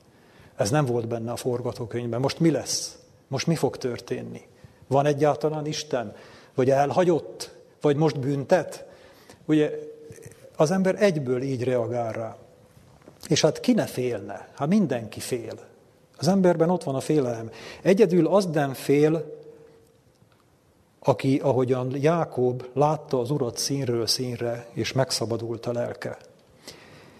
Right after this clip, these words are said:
Aki megtanult valóban bízni, és belekapaszkodni Istenbe, és rábízni, Istenre rábízni az engedelmességnek a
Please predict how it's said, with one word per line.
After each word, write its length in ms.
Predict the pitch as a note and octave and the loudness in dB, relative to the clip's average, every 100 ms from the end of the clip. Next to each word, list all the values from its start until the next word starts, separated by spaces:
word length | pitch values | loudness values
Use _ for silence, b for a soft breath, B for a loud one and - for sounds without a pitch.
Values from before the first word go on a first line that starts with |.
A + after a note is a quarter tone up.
| B B _ _ _ _ | B B _ _ _ _
Aki 440 | D3 - D3+ D3 C3 B B B B B B B B - | 4 4 4 2 0 B B B B B B B B 2
megtanult 880 | E3+ G3 - D3 C#3+ C#3 C3+ - - - | 4 4 2 0 2 2 2 -2 -16 -2
valóban 680 | B2+ E3 E3+ C3 B2+ B2 | 2 4 4 2 -2 -4
bízni, 420 | A#2+ C3 B2+ C#3+ C3+ | -4 -4 -2 -2 0
és 160 | B2 | 2
belekapaszkodni 840 | C3+ D#3 B2+ B2+ C3 - C3+ A#2 B2 | 2 2 0 -2 -4 -2 -4 -2 -2
Istenbe, 720 | C#3 - C#3 C#3+ D3 D3 D3 B B B B B | -2 0 0 0 2 0 0 B B B B B
és 220 | C3 - | 0 2
rábízni, 1000 | C#3 F#3+ G#3 C#3+ D3 C3 - C3 B2 A2 - - _ _ - | 6 6 6 2 -2 -2 -4 -6 -8 -10 -16 -20 _ _ 0
Istenre 540 | F3+ - D3 C#3 C3+ | 2 2 -2 0 2
rábízni 720 | C#3+ D#3+ C3 C3 A2+ C3 D3+ B B B B - | 4 2 0 -4 -4 -4 -6 B B B B -4
az 240 | C3 B2+ | 0 2
engedelmességnek 1120 | E3 E3+ C#3 C3+ C3 B2+ - C3+ B2+ B2+ B2 | 2 2 2 2 0 -2 -2 0 0 0 -2
a 180 | B2+ B2+ | 0 -2